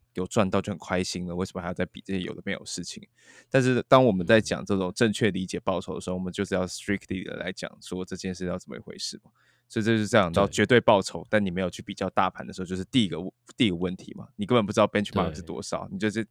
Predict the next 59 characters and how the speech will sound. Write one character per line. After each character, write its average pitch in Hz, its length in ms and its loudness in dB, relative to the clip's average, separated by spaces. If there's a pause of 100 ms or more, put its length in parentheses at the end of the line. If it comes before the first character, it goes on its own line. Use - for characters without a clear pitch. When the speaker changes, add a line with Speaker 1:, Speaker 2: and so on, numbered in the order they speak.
Speaker 1:
就 98 200 -4
是 95 140 -4
觉 95 160 -4
得 98 80 2
有 85 140 0
赚 98 260 0
钱 - 220 -10 (360)
就 107 140 -2
是 87 80 -2
好 - 200 -6
了。 - 220 -20
那 123 80 -2
这 123 80 6
样， 120 120 6
这， 120 140 0
这 - 120 2
样 120 220 4
如 113 80 4
果 117 40 6
照 113 140 4
这 110 60 2
种 104 100 0
程 92 160 -6
度 95 80 -2
来 92 160 -2
讲 92 160 -6
的 - 60 -12
话， 95 100 -6
定 98 180 -4
存 85 160 -10
其 92 160 -12
实 87 80 -12
是 87 200 -4
最 92 200 -4
好 - 240 -10
的 87 60 -18
事 - 180 -8
情， - 160 -16 (460)
但 101 140 2
很 92 100 -8
明 82 160 -6
显 90 100 -8
大 85 220 -2
家 82 100 -8 (300)
都 90 120 0
知 - 120 -4
道 87 60 -2
这 - 100 -14
不 - 120 -14
是 - 200 -6
嘛。 - 80 -20
Speaker 2:
嗯。 - 120 -20 (500)
Speaker 1:
那 135 140 6
另 135 160 4
外 123 140 6
一 - 20 0
种 82 180 -2
就 95 120 -4
是， 90 280 -4